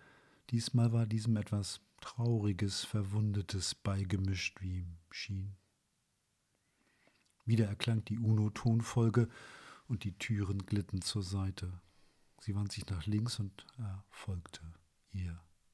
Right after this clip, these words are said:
Hatte sie nicht gewusst, wer er war? Unwahrscheinlich.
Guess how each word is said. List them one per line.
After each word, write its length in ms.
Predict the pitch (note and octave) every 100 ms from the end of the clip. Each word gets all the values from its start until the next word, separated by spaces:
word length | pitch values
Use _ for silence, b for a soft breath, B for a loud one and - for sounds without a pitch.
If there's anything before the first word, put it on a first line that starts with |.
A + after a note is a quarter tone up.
| _ _ _ _ _ _ _ _ _ _ _ _ _ _ _ b b b b b
Hatte 260 | - - G#2
sie 180 | F2+ G2+
nicht 380 | G#2 A2 -
gewusst, 520 | - E2 F#2 B2+ - F#2
wer 140 | G2
er 400 | G#2+ G2+ A#2 F2
war? 460 | F2+ G2 C3 D3+ - _ _ _ _ _ _ _ -
Unwahrscheinlich. 840 | F#2 E2+ E2 - F#2 F2+ F#2 -